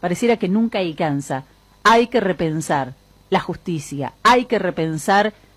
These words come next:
el sistema de medios y garantizar la pluralidad de voces. No hay otra manera que no sea desarmando la concentración que hoy existe. Es un déjà vu de la Argentina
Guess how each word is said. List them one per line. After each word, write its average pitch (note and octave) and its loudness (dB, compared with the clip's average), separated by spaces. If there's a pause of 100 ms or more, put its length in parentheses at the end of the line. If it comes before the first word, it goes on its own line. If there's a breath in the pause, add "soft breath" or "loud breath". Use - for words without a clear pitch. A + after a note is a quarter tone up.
el F#3+ 0
sistema F3+ 0
de F#3 0
medios E3+ 0
y G#3 2
garantizar E3+ 2 (300)
la F3 0
pluralidad D#3 -2
de D3+ -2
voces. C#3+ -4
No G#3+ 6
hay A#3 4
otra A3 0
manera F3+ 0
que E3 -4
no F3 -2
sea E3+ 0 (240 loud breath)
desarmando F#3+ 2
la F#3+ 2
concentración A3+ 2 (400)
que F3+ 4
hoy E3 2
existe. B2 -10 (1000 loud breath)
Es - 2
un C4+ 4
déjà A#3 4
vu C#4 2
de D#4 4
la A3 6
Argentina B3 0